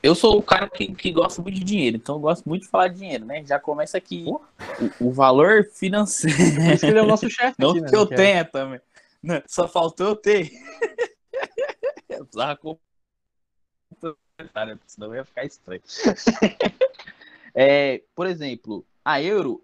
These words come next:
Speaker 1: ela des-, destina trezentos milhões pra seleções. A Copa América, vinte e cinco. E aí não importa se é dólar ou é euro. É, é só você pegar a quantidade. Entendeu? Tipo, é vinte e cinco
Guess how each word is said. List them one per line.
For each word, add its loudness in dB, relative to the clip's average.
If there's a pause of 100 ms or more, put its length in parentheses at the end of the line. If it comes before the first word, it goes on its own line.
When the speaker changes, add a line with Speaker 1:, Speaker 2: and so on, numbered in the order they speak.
(140)
Speaker 1:
ela -2
des-, -12
destina -6
trezentos -6
milhões -6 (200)
pra 2
seleções. -4 (540)
A 6
Copa -4
América, -6
vinte -14
e -20
cinco. -12 (1200)
E 0
aí 4
não -2
importa 2
se -6
é 0
dólar 0
ou -6
é -2
euro. -4 (160)
É, -10
é -10
só -2
você -6
pegar -2
a 0
quantidade. -4 (420)
Entendeu? -8
Tipo, -4
é -2
vinte -6
e -14
cinco -6